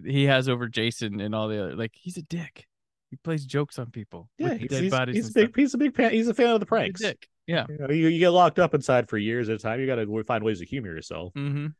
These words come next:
Speaker 2: Uh, so, okay, so let's get to the finale. Uh, because we have the, as the,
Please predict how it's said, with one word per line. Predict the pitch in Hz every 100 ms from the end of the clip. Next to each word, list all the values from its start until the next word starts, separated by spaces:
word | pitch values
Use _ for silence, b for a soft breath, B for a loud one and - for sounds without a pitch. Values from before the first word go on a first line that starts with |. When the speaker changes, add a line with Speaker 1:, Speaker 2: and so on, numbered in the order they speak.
| _ _ _ _ _ _ _
Speaker 2:
Uh, | 123 117 113 -
so, | 185
okay, | 208 - 98
so | 120
let's | 180 -
get | 175
to | 127
the | 113
finale. | 110 98 87 87 - _ _ _ _ -
Uh, | 95 85 80 78 - - 107
because | 110 101
we | 95
have | 90 101 80
the, | 92 85 _ _ _ _ _ -
as | 131 90
the, | 104 90